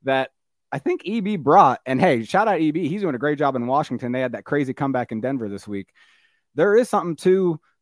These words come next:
the fact that, and maybe this will be about Nagy, what I'm about to say here. Nagy is a little bit more just a cheerleader. When you listen to him talk about Mahomes and talk about,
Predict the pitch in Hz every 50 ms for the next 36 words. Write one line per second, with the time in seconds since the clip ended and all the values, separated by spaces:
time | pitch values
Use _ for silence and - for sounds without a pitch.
0 | _ - 135 - - 147 143 - 147 135 139 147 151 156 151 147 139 147 143 -
1 | 156 156 143 135 127 117 117 113 110 110 110 107 107 107 110 113 117 120 123 127
2 | 127 127 - 131 - 139 123 123 147 160 143 123 120 113 - _ _ _ _ _
3 | _ _ _ _ _ 113 127 190 302 381 427 403 - 185 220 247 202 208 190 196
4 | 190 175 180 160 170 165 160 156 147 139 147 - - 120 - - 147 139 131 120
5 | 113 107 101 98 92 107 120 190 247 277 190 156 175 - - 190 185 160 156 170
6 | 156 156 - - 127 135 143 - 147 143 143 143 143 - - 139 127 127 113 113
7 | 131 135 135 135 139 143 - - 117 110 - 143 131 135 - 139 135 131 127 123
8 | 113 -